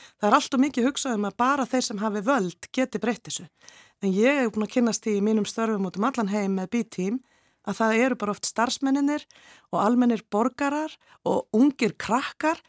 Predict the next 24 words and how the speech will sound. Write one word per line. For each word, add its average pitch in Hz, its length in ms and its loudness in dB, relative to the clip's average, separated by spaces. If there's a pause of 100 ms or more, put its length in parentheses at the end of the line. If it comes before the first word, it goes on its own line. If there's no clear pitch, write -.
sem 214 260 -4
hreyfa, 240 680 0
sem 240 140 -2
að 214 100 -2
virkja 262 220 -4
sitt 240 180 -4
hugrekki 240 340 -2
og 202 80 -4
hreyfa 247 460 0
við 240 160 -2
forstjórum 226 480 -2
fyrirtækja, 240 580 -4 (380)
hreyfa 247 400 0
við 180 160 -2
stjórnmálafólki, 233 920 -4 (420)
hreyfa 233 420 2
við 196 140 -2
þeim 208 180 -2
sem 202 140 -4
hafa 196 240 -2
völdin. 202 420 -2
Þannig 185 160 -4
að 185 160 -2
ég, 240 180 2